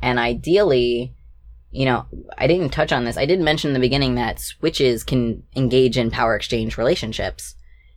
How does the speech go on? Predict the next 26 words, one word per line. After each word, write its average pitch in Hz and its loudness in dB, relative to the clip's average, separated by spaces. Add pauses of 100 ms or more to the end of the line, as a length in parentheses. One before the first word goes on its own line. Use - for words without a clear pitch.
(120)
And 135 2
I 170 0
actually 147 0
would 131 4
really 160 0
like 147 -2
to 127 -2 (640)
try 127 6 (200)
an 123 -6
M 127 0
S 117 -2
switch - -4
dynamic, - -10
because 123 0
a 127 -2
lot 135 2
of - -8
people 165 -2
didn't 143 0
even 135 2
know 123 2
that 110 2
that 98 -2
was 98 -4
a - -12
thing. - -2